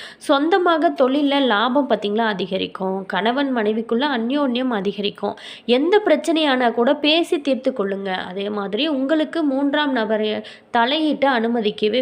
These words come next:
வேண்டாங்க. அதனால் அவங்களால உங்களுக்கு பிரச்சனை தான் வரும். குழந்தைகளோட எதிர்காலம் குறித்து முக்கிய முடிவுகளையுமே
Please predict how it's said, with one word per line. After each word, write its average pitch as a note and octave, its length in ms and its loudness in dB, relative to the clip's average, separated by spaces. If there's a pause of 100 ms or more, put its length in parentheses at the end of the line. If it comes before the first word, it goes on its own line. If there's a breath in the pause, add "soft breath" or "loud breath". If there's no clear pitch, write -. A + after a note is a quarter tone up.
வேண்டாங்க. G3+ 380 -2 (100)
அதனால் G3 280 -2
அவங்களால A3+ 440 2
உங்களுக்கு B3 400 -2
பிரச்சனை B3 440 -2
தான் A#3+ 240 -2
வரும். G3 240 -6 (360 loud breath)
குழந்தைகளோட D#4 600 4 (220)
எதிர்காலம் C4 540 0
குறித்து G#3+ 280 0
முக்கிய C4 340 0
முடிவுகளையுமே A#3 640 2